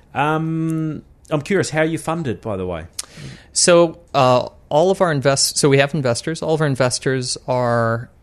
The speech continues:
Speaker 2: uh, New Zealand individuals or companies or, uh, venture funds. So we did two investment rounds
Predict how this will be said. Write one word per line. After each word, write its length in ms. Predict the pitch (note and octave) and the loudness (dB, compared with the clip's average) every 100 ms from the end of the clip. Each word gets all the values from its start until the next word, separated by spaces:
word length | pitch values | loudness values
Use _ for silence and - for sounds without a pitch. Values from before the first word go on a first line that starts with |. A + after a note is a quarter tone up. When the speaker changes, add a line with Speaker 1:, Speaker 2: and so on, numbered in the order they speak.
| - | -8
Speaker 2:
uh, 220 | C3 A#2+ | -2 0
New 140 | A#2 A#2+ | 0 -2
Zealand 680 | C3 B2+ B2+ A#2+ A#2+ A#2 - - | -2 -2 0 0 0 -2 -6 -6
individuals 840 | C3 A2+ A#2+ A#2+ C3+ B2+ B2 A#2+ - - | -2 0 -2 -2 -2 -2 -2 -6 -10 -4
or 200 | A#2 A2 | -2 -2
companies 680 | - B2 B2+ B2 A#2+ A2+ - | -4 -6 -4 -2 -2 -4 -4
or, 540 | C3+ A#2 A2+ A2 A2 - | -2 0 0 -2 -6 -6
uh, 240 | A#2+ A2 | -4 -2
venture 300 | A2+ A2+ - | -2 -4 -6
funds. 500 | - A2+ C3+ - - - - - - - | -6 -6 -6 -8 -10 -14 -20 -20 -20 -8
So 140 | - | -2
we 100 | B2 | 0
did 280 | B2 C3 A#2+ | 0 -2 -2
two 180 | - D#3+ | -4 -4
investment 520 | D3 C3+ C3+ - C3+ | -2 -2 -4 -8 -6
rounds 600 | C3+ C3 C3 C3 C3+ - | -6 -4 -4 -6 -6 -8